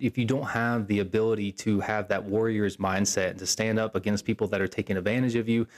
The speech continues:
people that are trying to steamroll you, people that are trying to create all these issues and take energy from you, if you don't have the ability to stand up to that,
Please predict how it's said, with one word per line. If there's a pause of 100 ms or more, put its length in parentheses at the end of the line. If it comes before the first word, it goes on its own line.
(240)
people
that
are
trying
to
steamroll
you,
people
that
are
trying
to
create
all
these
issues (320)
and
take
energy
from
you, (240)
if
you
don't
have
the
ability
to
stand
up
to
that,